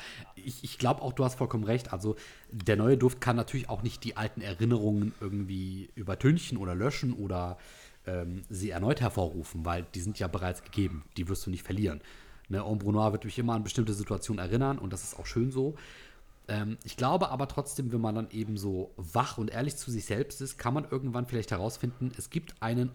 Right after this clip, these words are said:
Or-, äh, es gibt ein Parfum mit Ombre, das mir besser gefällt als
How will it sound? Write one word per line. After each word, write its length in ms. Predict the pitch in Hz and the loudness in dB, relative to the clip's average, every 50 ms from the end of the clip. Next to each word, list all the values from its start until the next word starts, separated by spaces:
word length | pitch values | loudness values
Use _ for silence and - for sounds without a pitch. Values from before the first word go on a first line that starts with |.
| - - | -6 -8
Or-, 240 | 110 120 120 - - - - - - - - - | -6 -6 -6 -6 -10 -14 -20 -20 -20 -16 -8 -4
äh, 100 | 117 117 | -2 -2
es 120 | 107 - | -2 0
gibt 160 | - 175 - | -2 -2 -2
ein 120 | - 139 127 | -2 -2 2
Parfum 320 | - 131 - - 135 131 | 2 2 2 4 2 2
mit 140 | 123 123 - - | 2 2 0 -2
Ombre, 480 | - 117 131 131 123 117 123 123 123 123 - - - - - - - - - - - | -2 0 0 0 0 2 2 2 2 0 -4 -12 -18 -20 -20 -20 -20 -20 -20 -14 -10
das 400 | 110 101 - 123 147 - - - | -4 0 2 4 4 4 2 4
mir 160 | 196 180 127 | 4 4 4
besser 240 | - 156 151 - 131 | 4 0 0 0 0
gefällt 640 | - - - - - 87 85 85 85 - - - - - - | -2 -2 -6 -4 -2 0 0 0 -2 -4 -8 -16 -14 -10 -6
als 420 | 87 85 85 85 - - - - | -4 -4 -4 -4 -4 -6 -6 -6